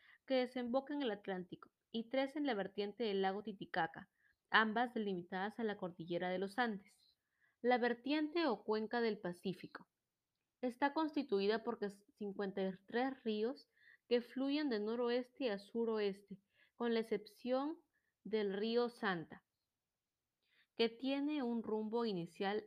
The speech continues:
noroeste. La mayoría de sus ríos nacen en los Andes peruanos, aunque Zarumilla y el Chira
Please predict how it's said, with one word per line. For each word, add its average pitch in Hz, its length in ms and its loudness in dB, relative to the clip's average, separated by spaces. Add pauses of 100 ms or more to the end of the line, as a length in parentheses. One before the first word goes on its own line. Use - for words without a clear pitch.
noroeste. 180 720 -2 (640)
La 233 140 0
mayoría 277 560 2
de 349 100 -2
sus 185 220 -2
ríos 185 480 -2
nacen 214 460 -2
en 208 80 0
los 175 180 -4
Andes 180 260 -4
peruanos, 196 600 2 (400)
aunque 226 360 4
Zarumilla 247 960 0
y 202 160 2
el 185 240 0
Chira 233 500 -2